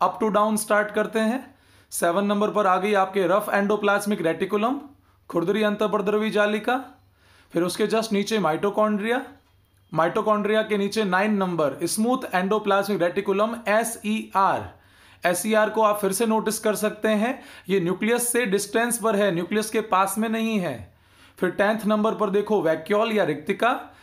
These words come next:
इसका फंक्शन आपको बताया था। साथ ही साथ अब ये भी ध्यान रखना कि जो एनिमल सेल होती है ना, उस एनिमल सेल के अंदर ये टेन नंबर की जो वैक्यूल है वो लार्ज साइज की प्रेजेंट ही नहीं होती।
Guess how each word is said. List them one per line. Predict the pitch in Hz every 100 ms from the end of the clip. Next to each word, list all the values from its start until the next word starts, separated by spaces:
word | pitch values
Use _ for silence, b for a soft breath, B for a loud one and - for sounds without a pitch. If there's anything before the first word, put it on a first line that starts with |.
| B
इसका | 170 - 196
फंक्शन | 180 180 220
आपको | 214 214 208
बताया | 196 208 214
था। | 214 226 233 B B -
साथ | 160 180
ही | 185
साथ | 214
अब | 208 196
ये | 170 185
भी | 233
ध्यान | 220 220 202
रखना | 196 180 170 240 B B B
कि | 202
जो | 190 -
एनिमल | 160 185 233 262
सेल | 254 247
होती | 226 233 233 214
है | 208
ना, | 220 269 B B B
उस | - -
एनिमल | 196 247 269 269
सेल | - 208 208 226
के | 233
अंदर | 220 240
ये | 240
टेन | 220 226
नंबर | 240 240 233
की | 220
जो | 220 220
वैक्यूल | 165 - 233 240 214
है | 240 240 B B -
वो | 214
लार्ज | 160 165 196 247 -
साइज | 220 214 220
की | - 233
प्रेजेंट | 175 151 214 208
ही | 214
नहीं | 214 214 202
होती। | 180 165 123 92